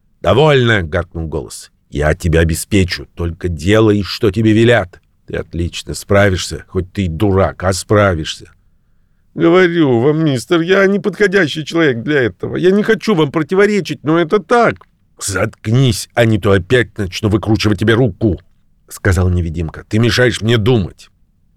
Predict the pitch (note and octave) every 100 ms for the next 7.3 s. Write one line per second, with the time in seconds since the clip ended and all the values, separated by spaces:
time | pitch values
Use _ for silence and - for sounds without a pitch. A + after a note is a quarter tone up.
0 | _ _ _ _ _ C#2 C2 B1+ A2+ C#3+
1 | - E3+ C#3 D3 D#3 D3 C#3 A#2 A#2 -
2 | C3 A2+ F2 F2 A#2 - F#2+ - F2 G2+
3 | E2 F2+ G2+ - F2+ D#2+ A2 C#3 F#2 -
4 | G2+ - - A#2+ A2+ F#2+ - F2 - G#2+
5 | F2 D#2+ D#2 G#2 G#2+ F2 E2+ - G2 F#2+
6 | E2+ D#2 E2+ D2 D#2+ - D2+ - D#2 -
7 | D2+ -